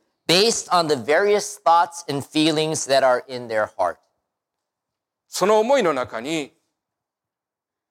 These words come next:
Speaker 2: 恐れがあります。
Speaker 1: There is fear within those thoughts.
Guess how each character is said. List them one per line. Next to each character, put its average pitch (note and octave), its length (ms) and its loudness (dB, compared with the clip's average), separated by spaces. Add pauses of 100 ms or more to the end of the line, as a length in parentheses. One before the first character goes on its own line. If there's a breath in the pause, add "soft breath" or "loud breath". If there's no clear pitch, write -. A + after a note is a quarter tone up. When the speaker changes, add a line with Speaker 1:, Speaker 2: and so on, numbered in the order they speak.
(280)
Speaker 2:
恐 A#2+ 220 -2
れ C3+ 100 0
が A2+ 80 -2
あ G2 40 -2
り F#2+ 80 -8
ま E2 100 -14
す。 - 460 -16 (760)
Speaker 1:
There C#3 220 2
is C3 220 -4
fear C#3+ 440 0 (340)
within A#2+ 340 -4
those G2+ 300 -8
thoughts. - 640 -4